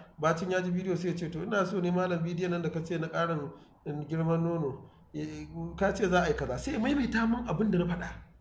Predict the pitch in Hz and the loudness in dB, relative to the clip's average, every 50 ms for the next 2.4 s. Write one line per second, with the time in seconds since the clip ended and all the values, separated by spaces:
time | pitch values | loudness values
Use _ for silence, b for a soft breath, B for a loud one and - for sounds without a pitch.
0 | - - - - - - - - - - _ _ _ _ _ - 180 180 208 254 | -20 -20 -20 -20 -20 -20 -20 -20 -20 -20 _ _ _ _ _ -4 -2 0 2 4
1 | 240 226 208 196 190 214 214 202 180 175 185 175 185 160 165 180 165 131 - 156 | 4 4 4 2 2 0 2 2 2 2 2 2 0 0 -2 -2 -6 -6 -4 -4
2 | 139 120 127 120 - - - - | -4 -4 -4 -8 -10 -14 -18 -20